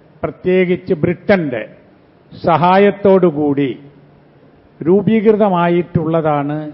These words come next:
ഇസ്രായേൽ രാഷ്ട്രം. ആ രാഷ്ട്രം അവിടെ സ്ഥാപിക്കുന്ന സന്ദർഭത്തിൽ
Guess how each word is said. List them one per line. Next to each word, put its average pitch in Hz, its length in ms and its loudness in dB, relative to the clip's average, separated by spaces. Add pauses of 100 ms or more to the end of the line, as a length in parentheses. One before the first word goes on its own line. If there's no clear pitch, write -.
ഇസ്രായേൽ 165 640 -2
രാഷ്ട്രം. 127 460 -4 (1120)
ആ 226 160 4
രാഷ്ട്രം 220 500 0
അവിടെ 220 240 0
സ്ഥാപിക്കുന്ന 202 800 -4
സന്ദർഭത്തിൽ 196 920 -2